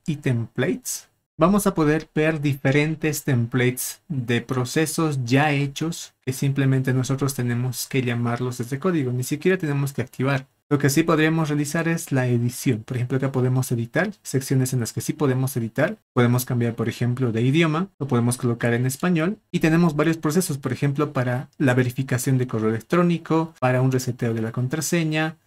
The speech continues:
para cambiar la dirección de contraseña, multifactor, etcétera. Incluso para verificación por S M S. Entonces, lo que vamos a necesitar ahora simplemente va a ser esta, password reset.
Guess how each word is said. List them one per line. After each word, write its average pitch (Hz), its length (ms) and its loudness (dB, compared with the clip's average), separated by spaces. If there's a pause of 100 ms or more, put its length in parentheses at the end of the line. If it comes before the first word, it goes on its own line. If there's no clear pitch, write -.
para 131 200 4
cambiar 131 460 4
la 131 80 2
dirección 120 480 -2
de 110 100 -4
contraseña, 151 960 -2
multifactor, 160 1080 2
etcétera. 135 540 -2
Incluso 143 420 0
para 139 260 0
verificación 131 640 -2
por 123 140 -2
S 113 200 -4
M 123 160 -4
S. 139 220 -14 (100)
Entonces, 180 200 4
lo 175 80 0
que 175 80 2
vamos 220 200 2
a 220 40 4
necesitar 165 560 2
ahora 175 200 2
simplemente 175 460 0
va 160 80 2
a 143 40 0
ser 131 180 0
esta, - 300 -4
password 151 460 2
reset. 123 280 -2